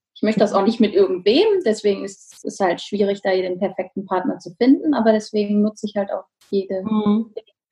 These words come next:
Speaker 1: Gelegenheit. <laughs>
Speaker 2: Was, was meinst du genau mit konservativ sein?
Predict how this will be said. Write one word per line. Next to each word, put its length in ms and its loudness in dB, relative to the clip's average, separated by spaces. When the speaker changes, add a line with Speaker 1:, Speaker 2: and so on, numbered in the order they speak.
Speaker 1:
Gelegenheit. 420 4
<laughs> 200 -10
Speaker 2:
Was, 220 0
was 160 0
meinst 280 2
du 40 0
genau 240 6
mit 180 0
konservativ 800 0
sein? 240 0